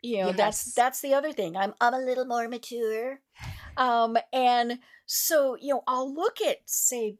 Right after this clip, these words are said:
Speaker 1: you know, what, what people in there, and I am not on TikTok. I'm not on, you know, um, for one thing, I would be going squirrel all the time.
Speaker 2: <laughs>
Speaker 1: Um, and, but, but a lot of that I do look at and think,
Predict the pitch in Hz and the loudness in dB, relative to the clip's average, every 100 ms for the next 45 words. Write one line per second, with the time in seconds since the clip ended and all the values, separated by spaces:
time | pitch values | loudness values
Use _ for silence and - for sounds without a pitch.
0 | _ 196 165 156 - _ 208 208 214 214 | _ -6 -2 -2 -4 _ -4 -2 -6 -4
1 | 196 180 - 196 240 302 226 214 214 170 | -4 -4 -2 0 2 0 2 2 2 -2
2 | - 220 - 196 180 165 175 175 165 - | -6 -4 -2 -2 -2 -4 -4 -4 -4 -6
3 | 170 160 147 - 151 _ 170 - 220 233 | -12 -12 -14 -18 -20 _ -12 -4 2 2
4 | 240 226 202 185 180 180 185 180 - 587 | 0 0 0 -2 -4 -4 -4 -4 2 2
5 | 480 175 - 233 220 262 - 160 339 - | 2 -2 -2 -4 2 2 4 2 2 2
6 | 294 - 262 240 233 240 - - _ - | -2 2 4 4 2 -2 -12 -20 _ 0
7 | 285 269 254 247 247 - _ _ _ - | 4 4 4 0 -2 -8 _ _ _ -12
8 | 240 240 277 - 269 247 214 226 - 254 | -12 6 6 6 0 0 -4 -14 -2 0
9 | 247 277 392 320 254 214 254 330 320 240 | 2 2 2 2 0 -2 -4 -2 -2 -2
10 | 160 - 180 180 180 - 202 185 | -4 -4 -6 -8 -6 -6 -4 -8